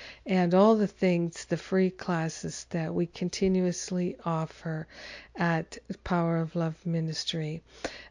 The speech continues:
Uh, we are expanding our efforts to serve more people. And I am inviting you to come and support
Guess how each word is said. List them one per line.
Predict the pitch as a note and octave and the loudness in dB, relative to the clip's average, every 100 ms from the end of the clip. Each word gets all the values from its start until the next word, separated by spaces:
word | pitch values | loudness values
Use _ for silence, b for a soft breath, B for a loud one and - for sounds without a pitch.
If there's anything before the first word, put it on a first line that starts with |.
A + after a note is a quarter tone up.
| - | -4
Uh, | F#3 E3+ - | -2 -2 -4
we | B3+ F#3 F3 | 2 6 6
are | E3+ E3 E3 D#3+ D#3+ E3 - _ _ _ _ _ _ | 6 6 6 4 2 -2 -10 _ _ _ _ _ _
expanding | G3+ - - G3 F#3+ F#3+ G3 | -4 -4 2 4 6 4 4
our | F3 E3 - | 2 0 -2
efforts | E3+ - F3 E3+ - | -8 -2 -2 -4 -8
to | - | -8
serve | - - F3+ E3 | -4 0 0 0
more | F3+ E3+ | -2 -4
people. | - F3 E3 F3 E3 D#3+ B B B - | -6 -8 -8 -6 -4 -6 B B B -4
And | G#3+ F#3 E3+ E3 D#3+ D#3+ - _ | 0 2 2 2 0 -2 -6 _
I | F#3 F3 E3+ F3 - | -2 0 0 0 0
am | F#3+ | 0
inviting | F3 E3 E3+ E3 D#3+ | 2 2 0 0 0
you | D#3+ D#3+ | 0 -2
to | D3+ - | -4 -8
come | - - F3+ F3 - | -8 -4 -2 -2 -4
and | F3 | -6
support | - - - F3 E3 D3+ | -6 -10 -8 -4 -4 -4